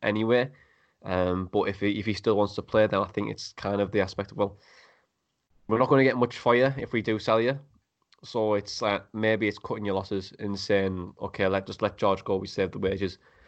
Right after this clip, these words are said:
The things with Gestede, I think with Gestede's, like, the aspect of, he's done very well the last few games that he did play. You know, he held the ball up well, and y-, there's a view there to potentially keep him in the squad, because when you, when you're down at the bottom, you just need to be effective, and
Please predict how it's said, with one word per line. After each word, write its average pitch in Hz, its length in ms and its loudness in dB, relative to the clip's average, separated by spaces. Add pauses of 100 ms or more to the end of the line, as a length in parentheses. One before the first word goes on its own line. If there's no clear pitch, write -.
(140)
The 131 80 -18
things 135 220 2
with 120 100 -4
Gestede, 123 360 2
I - 20 2
think 117 220 -2
with 110 100 -8
Gestede's, 104 440 -2
like, 98 200 -2
the 110 80 0
aspect - 360 -6
of, 98 100 -4 (840)
he's 143 260 4
done 147 260 6
very 135 240 6
well 117 200 4
the 120 80 2
last 117 260 -2
few 113 180 -6
games 104 400 -6
that 95 140 -6
he 101 60 -8
did 101 260 -6
play. 104 280 2 (140)
You 107 100 -8
know, 104 60 -2
he 98 80 0
held 101 200 0
the 104 60 -4
ball 98 220 -2
up - 60 -12
well, 101 240 0
and 101 280 -6
y-, 107 180 -8
there's 110 280 0
a 117 80 4
view 107 420 4
there 104 280 2
to 98 220 -6
potentially 104 500 -4
keep 104 180 -6
him 104 140 -4
in 101 100 -2
the 98 80 -4
squad, 113 280 2 (220)
because 98 380 -4
when 101 240 -2
you, 101 180 0
when 104 140 -4
you're 101 80 -2
down 107 220 4
at 101 60 -6
the 98 60 -6
bottom, 101 380 -2 (760)
you 107 120 -4
just 104 160 -4
need 113 80 2
to 104 80 -2
be 107 100 0
effective, 101 400 -2 (220)
and 95 340 -6